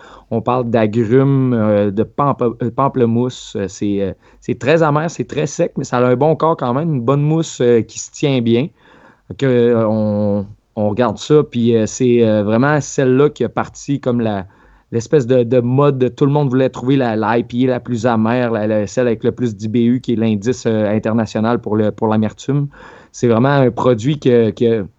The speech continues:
en soi, qui a créé une vague, là, très, très importante, qui a duré quand même quelques années au Québec. Et on parle d'une microbrasserie ici qui est, euh, biologique.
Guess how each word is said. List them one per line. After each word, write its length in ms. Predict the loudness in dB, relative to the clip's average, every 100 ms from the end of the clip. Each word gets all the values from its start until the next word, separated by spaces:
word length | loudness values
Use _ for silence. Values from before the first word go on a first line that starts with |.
| -4
en 180 | 0 0
soi, 440 | -2 0 2 0 -4
qui 120 | -4 -4
a 60 |
créé 380 | -4 0 2 4
une 160 | 2 0
vague, 340 | 0 0 0
là, 140 | 0
très, 300 | -2 -2 -2
très 220 | 0 0 0
importante, 500 | -2 -4 -2 -2 -2
qui 80 |
a 40 | -4
duré 260 | -4 -4
quand 160 | -2 -2
même 160 | -2 -2
quelques 420 | -2 0 0 0
années 180 | 0 0
au 60 |
Québec. 360 | -2 -2 -2 -4 _ _ -20 -20 -4
Et 100 | 0
on 120 | 0
parle 200 | 0 0
d'une 160 | 0 0
microbrasserie 600 | -2 -2 0 0 -2 -8
ici 220 | -8 -10 -6
qui 200 | -2 -2
est, 120 | 0
euh, 220 | 0 0
biologique. 600 | 2 2 4 2 -2 -8